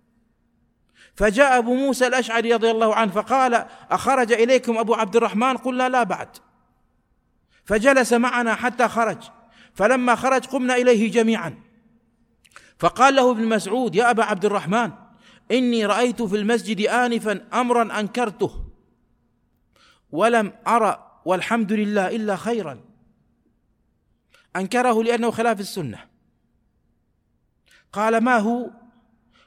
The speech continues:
قال: "إن عشت فستراه." قال: "رأيت في المسجد قوماً حلقاً جلوساً ينتظرون الصلاة، في كل حلقة رجل،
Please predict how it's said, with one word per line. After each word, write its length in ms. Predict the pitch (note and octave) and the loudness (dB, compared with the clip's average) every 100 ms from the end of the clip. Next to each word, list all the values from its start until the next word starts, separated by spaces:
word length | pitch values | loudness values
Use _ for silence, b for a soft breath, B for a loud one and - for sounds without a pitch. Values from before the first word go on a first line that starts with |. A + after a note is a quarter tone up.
| b | b
قال: 220 | A#3+ B3 | 0 2
"إن 160 | A#3+ G#3+ | 4 2
عشت 340 | G#3+ A#3+ - | 0 -4 -2
فستراه." 840 | G#3 A#3 A#3 A#3 A3+ F#3+ - - _ _ _ _ _ _ _ b b b | -2 -2 -2 0 0 0 -4 -20 _ _ _ _ _ _ _ b b b
قال: 340 | - A#3 B3 A3+ | -2 2 4 4
"رأيت 480 | G#3 G3+ B3 A#3+ A#3 | 2 2 0 0 -4
في 140 | G3 | -2
المسجد 480 | A3 A3+ A3+ G#3 G#3 | 0 0 -2 -4 -4
قوماً 560 | G#3 G3+ A#3+ A3 G3 | -2 2 2 0 -4
حلقاً 460 | - G#3+ A#3 A3+ G#3+ | -4 -2 0 -2 -4
جلوساً 480 | F#3 G#3 A#3+ A#3+ A3 | -4 -4 -2 -2 -2
ينتظرون 680 | G3+ G#3 G#3+ G3+ A3+ A#3+ A3 | -4 -4 -4 -2 -2 -2 -2
الصلاة، 580 | G#3 A3 G#3+ E3+ - - _ _ _ _ _ _ _ _ _ _ b b b | -2 0 0 -2 -8 -20 _ _ _ _ _ _ _ _ _ _ b b b
في 160 | G3+ A3+ | -6 -2
كل 300 | B3+ A#3+ A#3 | -2 -2 0
حلقة 380 | B3+ B3 A#3+ A#3+ | -2 -2 -4 -2
رجل، 480 | A#3 C4 A3 A3+ | 0 0 -2 -6